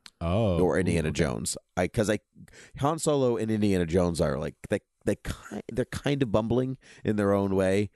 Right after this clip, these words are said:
Speaker 2: you know, like, lazy bumbling, or they, like, get into traps and they're like, "How did I, like, how am I still alive? Who knows?" But, but J-, uh, Harrison Ford in Air Force One,
Speaker 1: Yep.
Speaker 2: Harrison Ford in Air Force One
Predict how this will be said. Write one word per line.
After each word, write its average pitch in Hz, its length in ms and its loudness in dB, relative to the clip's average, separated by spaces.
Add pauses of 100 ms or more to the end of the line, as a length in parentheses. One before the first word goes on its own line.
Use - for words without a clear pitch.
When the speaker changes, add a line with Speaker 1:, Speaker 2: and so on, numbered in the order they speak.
(240)
Speaker 2:
you 104 120 0
know, 95 120 2
like, 87 200 0
lazy 92 380 2
bumbling, 92 500 2
or 82 80 2
they, 82 160 2
like, 78 260 -2
get - 140 0
into 87 140 -6
traps 90 440 -2
and - 80 -8
they're 82 80 0
like, 85 120 -2
"How 147 100 0
did 285 140 -2
I, 104 180 0
like, 104 160 0
how 131 180 -2
am 240 80 -2
I 175 60 -2
still 147 180 0
alive? 104 460 -2
Who 127 100 2
knows?" 82 400 0 (400)
But, 95 240 0 (380)
but 92 220 -2 (640)
J-, 104 240 -2
uh, 87 260 0
Harrison 127 340 0
Ford 104 420 0 (100)
in 95 420 0 (960)
Air 101 180 2
Force 98 340 0
One, 76 400 -2 (160)
Speaker 1:
Yep. 101 120 -2
Speaker 2:
Harrison 104 180 0
Ford 107 160 2
in 92 60 -2
Air 95 100 0
Force 90 220 0
One 85 160 -2